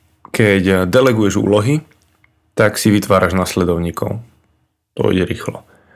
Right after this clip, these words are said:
Ale keď deleguješ autoritu, tak vytváraš lídrov. A, a verím, že nechceš zostať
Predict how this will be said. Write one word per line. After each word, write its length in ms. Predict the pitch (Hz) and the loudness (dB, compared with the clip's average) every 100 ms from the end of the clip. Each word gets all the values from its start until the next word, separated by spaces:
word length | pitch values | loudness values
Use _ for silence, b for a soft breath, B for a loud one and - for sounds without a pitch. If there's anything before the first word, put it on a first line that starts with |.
| b 110 | b -4
Ale 80 | |
keď 200 | 98 98 | 0 2
deleguješ 520 | 98 113 104 95 92 98 | 2 2 2 0 -2 -2
autoritu, 640 | 98 101 98 98 110 117 - _ _ _ _ _ _ | 0 0 -2 -2 -4 -6 -16 _ _ _ _ _ _
tak 160 | 95 92 | -4 0
vytváraš 480 | 98 - 98 90 90 | -2 2 0 0 0
lídrov. 480 | 92 92 87 107 - B B B B | -2 0 -2 -4 -10 B B B B
A, 320 | 110 104 - - _ _ _ _ _ _ _ _ _ _ - | -6 -6 -6 -12 _ _ _ _ _ _ _ _ _ _ -10
a 100 | 110 | -2
verím, 160 | 110 104 | 0 0
že 160 | 90 | 0
nechceš 320 | 98 98 95 92 | -2 -2 -4 -4
zostať 240 | - | -4